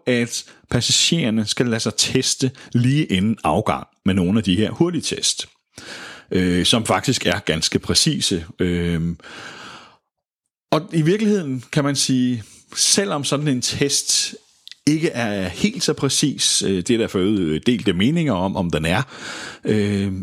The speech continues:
øh, som de test, øh, myndighederne tager, så må der trods alt være en fordel i, at man kan teste passagererne en time før de rejser og sætter sig ombord på flyet,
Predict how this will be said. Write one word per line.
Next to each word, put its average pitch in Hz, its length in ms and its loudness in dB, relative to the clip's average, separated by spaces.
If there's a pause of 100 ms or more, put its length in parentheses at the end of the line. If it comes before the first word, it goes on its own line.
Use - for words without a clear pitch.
(140)
øh, 78 240 -4
som 110 200 0
de 117 120 0
test, - 440 0
øh, 92 300 2
myndighederne 160 520 2
tager, - 320 -2 (1500)
så - 260 2
må 160 160 2
der 156 120 -2
trods 196 380 0
alt 151 220 0
være 156 260 2
en 151 100 -2
fordel 160 500 0
i, - 240 0
at 101 140 0
man 95 120 0
kan 101 120 -2
teste - 360 0
passagererne - 880 0
en 110 140 2
time 143 340 0
før 127 320 -2
de 98 160 -4
rejser 92 440 0
og 85 160 -2
sætter 95 240 2
sig 92 160 0
ombord 85 340 0
på - 80 -4
flyet, 170 420 2